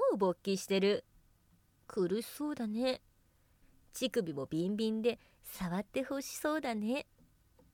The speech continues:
でもまだ触らないよ。乳首の周りから優しくね。さわ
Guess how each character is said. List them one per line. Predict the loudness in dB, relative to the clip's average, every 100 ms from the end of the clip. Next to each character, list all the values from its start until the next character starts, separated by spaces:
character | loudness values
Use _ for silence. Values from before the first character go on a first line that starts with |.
| _ _ _ 0
で | 2
も | 2 2
ま | 2
だ | 0
触 | -2 -2 0
ら | -2
な | -2 -4
い | -4
よ。 | -6 -10 _ _ _ _ _ _ _ _ _
乳 | -8 -4
首 | -2 -2 -4
の | -4
周 | -4 -2 0
り | 2
か | 2
ら | 2
優 | 2 0 0
し | -4 -4
く | -4
ね。 | -2 -6 -8 _ -20 -20 -20 _ _ _ _ -20 _ _ _ _ -20 _ _ -20 -20 -12
さ | -6 -4
わ | -4